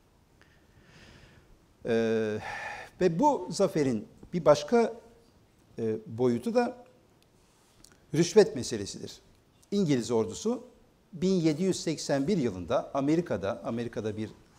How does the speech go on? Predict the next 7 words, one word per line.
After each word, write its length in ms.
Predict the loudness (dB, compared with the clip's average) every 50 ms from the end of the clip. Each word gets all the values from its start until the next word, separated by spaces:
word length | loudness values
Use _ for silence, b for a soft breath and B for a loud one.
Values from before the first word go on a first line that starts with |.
| _
George 200 | -4 -4 -4 -4
Washington 640 | -4 -4 -6 -6 -6 -8 -10 -8 -6 -6 -6 -6 -4 -4
döneminde 400 | -4 -2 -2 -4 -4 -6 -6 -6
bir 120 | -6 -8
isyan 340 | -8 -8 -4 0 0 2 2
oldu. 340 | 0 -2 -6 -8 -12 -12 -12 -14 -16 -20 B B B B B B B B _ -14
Ee, 60 | -10